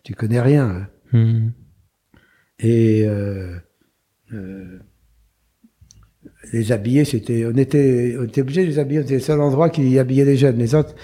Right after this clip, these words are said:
Speaker 1: avant, on a, on allait chez le tailleur des parents.
Speaker 2: Hmm.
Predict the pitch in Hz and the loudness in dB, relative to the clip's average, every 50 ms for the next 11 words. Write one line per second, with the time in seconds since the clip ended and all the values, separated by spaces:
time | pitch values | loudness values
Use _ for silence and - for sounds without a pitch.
0 | - - - 120 123 147 180 175 156 143 143 139 139 131 - - 135 127 135 143 | -18 -10 -6 -2 0 2 2 2 2 2 2 2 2 0 -2 -6 -6 -4 -2 -2
1 | 156 147 - 131 - - 139 143 147 147 127 131 131 135 135 123 120 139 170 196 | -2 -2 -4 -6 -6 -4 -2 0 0 0 0 -2 -2 -2 -2 -4 -4 -4 -4 -4
2 | 208 - - - - - - - - 139 135 | -6 -8 -12 -16 -20 -20 -10 -2 0 2 2